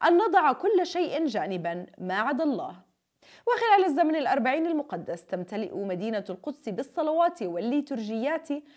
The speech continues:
التي تحافظ على الطابع المسيحي للمدينة المقدسة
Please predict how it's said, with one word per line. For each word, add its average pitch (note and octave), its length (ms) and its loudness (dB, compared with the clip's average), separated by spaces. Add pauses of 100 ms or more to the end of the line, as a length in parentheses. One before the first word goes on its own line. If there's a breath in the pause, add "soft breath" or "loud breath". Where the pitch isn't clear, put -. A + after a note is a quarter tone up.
(280 loud breath)
التي G4 300 2
تحافظ F4 560 -4
على G3 240 0
الطابع C#4+ 380 -2
المسيحي B3+ 640 -4
للمدينة B3+ 600 -2
المقدسة C4 720 -6